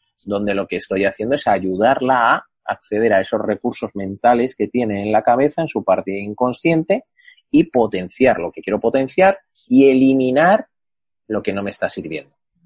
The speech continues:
Por eso se llama Hypno Empowerment, es empoderamiento mental a través de la hipnosis, la autohipnosis y el biomagnetismo. Y nos lo pasamos que no veas, porque aprendemos muchas más cosas, trabajamos energías como el Reiki, trabajamos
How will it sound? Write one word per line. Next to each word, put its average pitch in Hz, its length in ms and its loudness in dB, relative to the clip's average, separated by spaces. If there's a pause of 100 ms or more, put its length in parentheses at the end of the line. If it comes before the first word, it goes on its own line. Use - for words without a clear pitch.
(440)
Por 104 140 -2
eso 127 120 -2
se 147 120 2
llama 143 320 2
Hypno 107 320 -4
Empowerment, 92 640 -2
es - 200 -10
empoderamiento 104 880 -2
mental 123 580 0 (140)
a 107 80 -6
través 98 280 -4
de 98 100 0
la 95 100 -2
hipnosis, 131 640 -2
la 92 100 0
autohipnosis 95 640 -6
y 107 60 2
el 85 80 -2
biomagnetismo. 78 800 -10 (680)
Y 98 100 -8
nos 92 140 -4
lo 90 100 -2
pasamos 143 580 -2 (100)
que 82 100 -12
no 82 100 -8
veas, - 380 -20 (420)
porque 90 220 -6
aprendemos 95 420 -4
muchas 95 300 -4
más 85 180 -8
cosas, 113 840 -2
trabajamos 87 500 -6 (300)
energías 87 440 -6
como 87 240 -8
el 85 100 -8
Reiki, 95 720 -4
trabajamos 82 600 -8